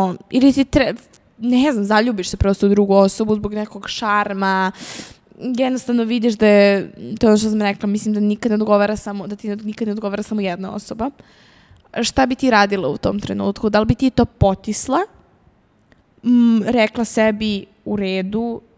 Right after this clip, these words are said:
št-, mislim, toliko toga, tih godina i lepih trenutaka imam iza, sa ovom osobom.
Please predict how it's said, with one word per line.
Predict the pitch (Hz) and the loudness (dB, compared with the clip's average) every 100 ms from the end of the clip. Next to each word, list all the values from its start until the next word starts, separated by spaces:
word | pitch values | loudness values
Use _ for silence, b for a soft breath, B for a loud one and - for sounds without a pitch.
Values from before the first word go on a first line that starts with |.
| _ | _
št-, | - - | -20 -2
mislim, | 226 214 - 208 - | 2 2 2 -2 0
toliko | - 208 214 - | 0 2 2 2
toga, | - 220 226 220 | 4 2 2 -2
tih | - - | -4 -10
godina | 220 226 226 233 208 | 4 4 4 0 0
i | |
lepih | 208 208 226 | 0 0 -2
trenutaka | 220 214 214 202 208 | -2 -2 -2 -4 -4
imam | 202 202 196 | -2 0 0
iza, | 196 190 180 | -2 -2 -2
sa | - 190 | -2 0
ovom | 190 196 | 2 2
osobom. | 190 196 202 220 262 | 0 0 -2 0 -2